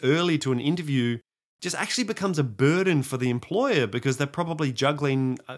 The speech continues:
a few other interviews that day. So many things to consider, I know, and it's hard to get them all right.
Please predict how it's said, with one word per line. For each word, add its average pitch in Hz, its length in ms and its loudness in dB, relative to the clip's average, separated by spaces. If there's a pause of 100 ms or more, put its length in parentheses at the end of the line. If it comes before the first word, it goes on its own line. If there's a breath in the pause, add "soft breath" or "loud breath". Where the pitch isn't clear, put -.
a 135 60 -4
few 170 260 -2
other 185 280 4
interviews 110 440 0
that 113 200 -4
day. 156 320 -4 (840)
So 190 380 0
many 196 220 4
things 185 340 6
to 185 120 2
consider, 165 500 2
I 151 100 4
know, 151 640 4
and 139 160 -4
it's 165 100 -8
hard 175 360 0
to 170 80 -2
get 180 180 -2
them 165 220 -2
all 160 340 6
right. 131 560 2